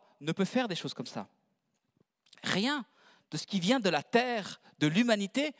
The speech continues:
ne peut accomplir cela. Et Dieu nous interpelle aussi ce matin et dit, « Est-ce que tu es suffisamment sage et puissant pour faire ces choses ? Moi, je le peux. » Vous savez, Job, c'est quelqu'un qui a beaucoup souffert dans sa vie.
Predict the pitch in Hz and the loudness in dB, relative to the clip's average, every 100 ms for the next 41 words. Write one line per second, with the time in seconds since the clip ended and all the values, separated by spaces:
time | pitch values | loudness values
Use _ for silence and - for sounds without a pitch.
0 | - 156 170 233 214 247 220 254 247 - | -6 -2 4 4 6 2 2 -2 -4 -4
1 | 175 135 - _ _ _ _ _ _ _ | -6 -6 -8 _ _ _ _ _ _ _
2 | 160 151 147 320 392 190 139 131 208 233 | -6 -2 0 2 0 -2 -4 0 0 2
3 | 208 - 277 214 175 - 185 165 262 220 | -2 0 0 2 -2 -6 -4 -2 -2 -2
4 | 208 233 233 247 - 247 - - 262 247 | 0 0 0 -4 -2 -4 -4 -10 -4 0
5 | 226 208 - 240 269 208 151 - - _ | 0 0 -2 0 0 -2 -8 -14 -20 _
6 | 180 - 240 233 - 247 311 - _ _ | -2 0 0 0 2 2 2 -14 _ _
7 | 196 185 220 226 - 339 196 135 _ _ | -4 -2 -6 -6 -8 -8 -8 -12 _ _
8 | _ _ _ _ 123 135 120 107 - - | _ _ _ _ -8 -6 -6 -10 -12 -18
9 | _ _ _ _ _ _ _ _ _ _ | _ _ _ _ _ _ _ _ _ _
10 | _ _ _ _ _ _ _ _ _ _ | _ _ _ _ _ _ _ _ _ _
11 | _ _ _ _ _ _ _ _ _ _ | _ _ _ _ _ _ _ _ _ _
12 | _ - 151 208 240 143 131 220 240 - | _ -6 -2 0 -2 -2 2 2 0 -8
13 | - 156 220 233 175 143 127 233 - 220 | -8 -6 -6 -4 -4 -4 -2 -2 0 -4
14 | - - 110 - - - - 117 110 - | -4 -8 -10 -10 -18 -18 -14 -14 -14 -20